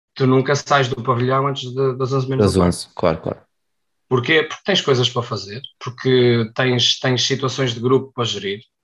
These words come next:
Speaker 1: tens, eh, e na verdade é um bocadinho assim, eh, as, o-, os clubes são estruturas que nós, que nós competimos numa liga profissional,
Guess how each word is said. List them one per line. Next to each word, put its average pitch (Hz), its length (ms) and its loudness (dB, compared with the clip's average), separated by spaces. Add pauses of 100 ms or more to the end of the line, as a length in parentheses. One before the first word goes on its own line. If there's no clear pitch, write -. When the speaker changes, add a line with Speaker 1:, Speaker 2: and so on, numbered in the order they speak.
Speaker 1:
tens, 113 760 2
eh, 104 460 -8 (580)
e 156 80 -2
na 156 80 4
verdade 160 360 2
é - 20 2
um 160 60 0
bocadinho 151 300 -2
assim, 135 400 -4 (120)
eh, 123 380 -4 (460)
as, 127 260 0
o-, 131 180 -4
os 131 120 0
clubes 143 320 -2
são 151 140 2
estruturas 139 800 0
que 131 80 -6
nós, 131 220 0
que 135 100 -8
nós 123 200 0
competimos 131 420 -2
numa 120 160 -2
liga 117 200 -2
profissional, 127 720 -2